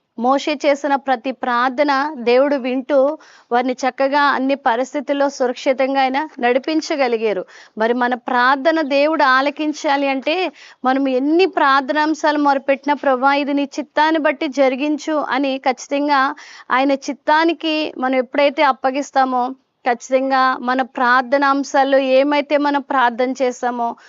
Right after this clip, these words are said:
ఒకవేళ కీడు ఉన్నా ఆ కీడును తొలగించి మేలులుగా ఆయన మన జీవితాలైనా జరిగించే దేవుడు. రెండోదిగా మనం చూసుకున్నట్లయితే, ఆయన చిత్తము చొప్పున చేస్తే ఆయన రక్త సంబంధి అవుతామండి.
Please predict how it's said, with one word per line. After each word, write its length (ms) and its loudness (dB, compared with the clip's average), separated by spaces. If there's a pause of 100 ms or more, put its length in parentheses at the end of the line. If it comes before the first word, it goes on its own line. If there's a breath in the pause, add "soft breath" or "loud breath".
(180 loud breath)
ఒకవేళ 360 2
కీడు 420 -2
ఉన్నా 460 0
ఆ 60 -2
కీడును 480 -2
తొలగించి 560 -2
మేలులుగా 580 0
ఆయన 220 0
మన 220 -2
జీవితాలైనా 840 -2 (180)
జరిగించే 640 0
దేవుడు. 400 0 (420 loud breath)
రెండోదిగా 540 4
మనం 320 2
చూసుకున్నట్లయితే, 1080 0 (960)
ఆయన 240 0
చిత్తము 600 -2
చొప్పున 640 0 (140)
చేస్తే 580 -2 (360 loud breath)
ఆయన 200 2
రక్త 320 0
సంబంధి 540 2
అవుతామండి. 720 0